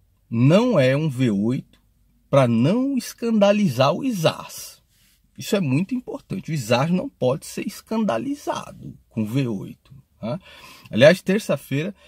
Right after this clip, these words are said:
eu vou fazer aí um vídeo que vai atender todos os desejos do Isars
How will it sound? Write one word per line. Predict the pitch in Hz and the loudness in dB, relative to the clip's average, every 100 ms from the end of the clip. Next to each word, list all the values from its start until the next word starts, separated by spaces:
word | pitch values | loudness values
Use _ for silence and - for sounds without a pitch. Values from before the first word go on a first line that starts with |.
| - _ | -20 _
eu | - 123 | -4 -2
vou | 123 | 0
fazer | 143 165 110 104 113 | 0 2 0 0 -2
aí | 117 98 135 | 0 0 0
um | 139 | -2
vídeo | 92 107 160 165 | -4 -4 -4 -4
que | 147 156 | -6 -8
vai | 117 139 147 - _ _ _ _ | 0 2 2 -2 _ _ _ _
atender | 135 143 180 160 147 180 - _ _ _ _ | -6 -2 0 2 2 0 -2 _ _ _ _
todos | 240 285 254 254 | 12 12 10 2
os | 247 220 | -4 -2
desejos | 196 175 123 160 190 185 165 | 0 0 0 -2 -2 -4 -8
do | 214 | -4
Isars | 190 95 123 151 202 - | -4 2 2 2 0 -10